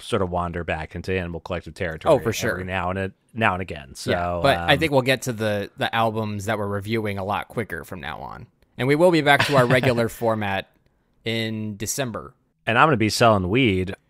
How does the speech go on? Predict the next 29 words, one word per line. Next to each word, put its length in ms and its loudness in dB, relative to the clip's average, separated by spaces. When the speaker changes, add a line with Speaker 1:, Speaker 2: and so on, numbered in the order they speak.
Speaker 1:
all 260 6
throughout 380 2
the 80 -6
month 280 -2
of 120 -10
November. 560 -2
So 180 -6
if 100 -6
you're 180 2
in 80 -2
Toronto 380 0
and 80 -4
you 80 -6
wanna 200 -4
stop 320 -4
by 160 -2
Tokyo 460 -6
Smoke 440 -4
and, 260 -8
uh, 240 -6
buy 220 0
some 220 -4
weed 220 -2
from 160 -8
me, 300 -8
that's 220 0
always 340 4
an 100 -6
option. 360 -10